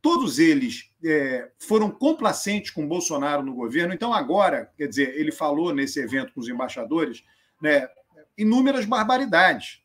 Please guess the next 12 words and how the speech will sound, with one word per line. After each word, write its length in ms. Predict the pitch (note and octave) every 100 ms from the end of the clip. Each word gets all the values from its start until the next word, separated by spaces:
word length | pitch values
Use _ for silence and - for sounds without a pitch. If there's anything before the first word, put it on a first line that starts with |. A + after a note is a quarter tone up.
| _
né? 300 | D3 D3+ E3+ - _ _ -
É, 80 | D3+
é, 680 | C#3+ C3 A#2+ C3 C#3 B2+ -
é 60 | F3+
óbvio 500 | G3+ B3 A3 C3+ D3
que 100 | -
ali, 460 | D3 B2+ F3+ G3+ C3+
né, 340 | C3+ D#3 C#3+ - _ - B2+ _ _ _ _ _
se 160 | - D3
você 280 | C#3+ C#3+ D#3+ C#3+
fosse 280 | - D#3+ D3+
olhar 320 | C#3 C#3+